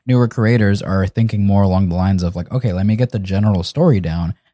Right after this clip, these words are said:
but the anime is going to be the best way to experience the story. They can do the things that maybe I can't do on paper."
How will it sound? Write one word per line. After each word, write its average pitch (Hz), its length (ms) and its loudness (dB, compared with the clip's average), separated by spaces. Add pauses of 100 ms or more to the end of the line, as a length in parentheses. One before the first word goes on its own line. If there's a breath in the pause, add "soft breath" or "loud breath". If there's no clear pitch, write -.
(100)
but 98 380 -8
the 113 160 -8
anime 117 300 0
is 101 180 -2
going 98 160 -4
to 90 60 -6
be 92 160 -6
the 82 100 -6 (180)
best 98 280 -6
way 95 160 -2
to 87 100 -4
experience 104 560 -8
the 78 140 -14
story. 87 340 -8
They 107 160 -4
can 107 100 -4
do 98 100 -4
the 90 100 -8
things 90 220 -8
that 71 100 -6
maybe 85 240 -6
I 92 100 -8
can't 92 240 -8
do 92 140 -6
on 80 120 -10
paper." - 460 -10